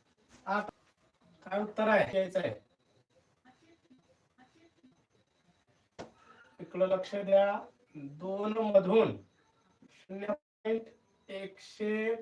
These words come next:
पंचवीस किती वेळा वजा करावे? किती वेळा वजा करावे म्हणजे उत्तर काय येईल म्हणतंय? शून्य पॉइंट तीनशे पंच्याहत्तर येईल.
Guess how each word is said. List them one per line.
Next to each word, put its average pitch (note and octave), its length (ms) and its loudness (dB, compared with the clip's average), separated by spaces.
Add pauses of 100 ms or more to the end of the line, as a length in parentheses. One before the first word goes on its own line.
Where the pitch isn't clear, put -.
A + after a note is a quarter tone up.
(120)
पंचवीस G#3 880 -8 (920)
किती A3 320 -6
वेळा G#3 440 6
वजा G3+ 440 4
करावे? F#3+ 580 0 (1800)
किती - 280 -14
वेळा G3+ 280 2
वजा G3+ 320 4
करावे G3 600 0
म्हणजे G3 380 -4
उत्तर G3+ 360 -2
काय G3+ 260 2
येईल G#3 180 -2
म्हणतंय? G#3 460 0 (800)
शून्य G3 240 -6
पॉइंट G#3 400 -2 (100)
तीनशे G#3 460 -6 (140)
पंच्याहत्तर F3+ 720 -2
येईल. F#3+ 480 -2